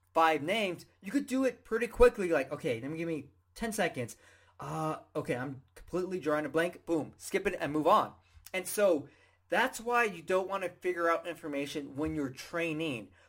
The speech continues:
When you're actually doing something like a test, yes,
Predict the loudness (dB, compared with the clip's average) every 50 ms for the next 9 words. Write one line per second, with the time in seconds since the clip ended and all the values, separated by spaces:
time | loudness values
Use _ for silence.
0 | _ _ -6 -4 -2 0 -2 0 0 0 -2 -2 -2 -2 -2 -2 -2 -2 -4 -4
1 | -4 -4 -4 -6 -2 -2 -2 -2 -2 -2 0 0 0 0 -4 -8 -10 -4 0 2
2 | 2 2 0 -2 -10 -18 _ _ _ _ 4 6 8 8 8 4 -2